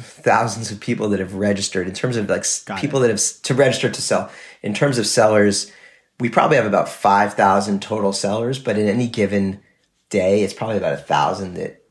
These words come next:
Speaker 1: that make a difference and that sell in
Speaker 2: Mm-hmm.
Speaker 1: any kind of, um, you know, significant,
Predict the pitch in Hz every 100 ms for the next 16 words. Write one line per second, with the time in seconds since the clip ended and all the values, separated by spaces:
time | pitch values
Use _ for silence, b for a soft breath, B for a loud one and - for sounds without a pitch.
0 | - 90 - _ _ _ - 104 101 101
1 | - 98 151 147 - - 95 92 - -
2 | - 92 92 90 90 90 92 90 85 -
3 | - 50 - - - _ - 95 78 -
4 | 92 95 92 80 95